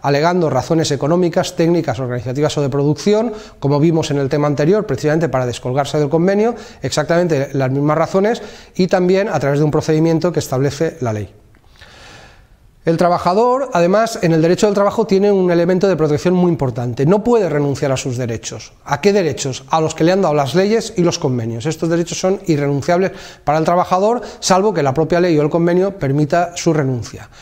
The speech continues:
¿Por qué? Pues porque normalmente se considera que el empresario es la parte fuerte de esta contratación y, por tanto, si se permitiese al trabajador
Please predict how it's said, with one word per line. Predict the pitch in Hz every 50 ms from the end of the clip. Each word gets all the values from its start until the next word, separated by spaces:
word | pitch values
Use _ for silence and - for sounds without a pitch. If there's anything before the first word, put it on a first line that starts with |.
| - - - - - -
¿Por | - 170 170 170
qué? | 233 226 202
Pues | 156 165 143
porque | - 160 151 - 160 156 151 151 156 160 -
normalmente | 165 160 160 165 180 190 202 208 208 208 202
se | - 196
considera | 208 208 196 - 202 190 190 196
que | 175 170
el | 151
empresario | 151 139 143 135 156 170 180 185
es | 180
la | 165 151 139
parte | 160 156 156 - 175
fuerte | - - 185 190 190 - 139
de | 131
esta | 131 - - 143
contratación | 127 135 131 127 127 123 135 - - 202 190 160 -
y, | -
por | 123 - 135 131
tanto, | - 170 175 156 151
si | - - 151 139
se | - 147
permitiese | 131 139 127 127 131 123 - 156 156
al | 170 156
trabajador | 160 151 156 - - 165 180 196 180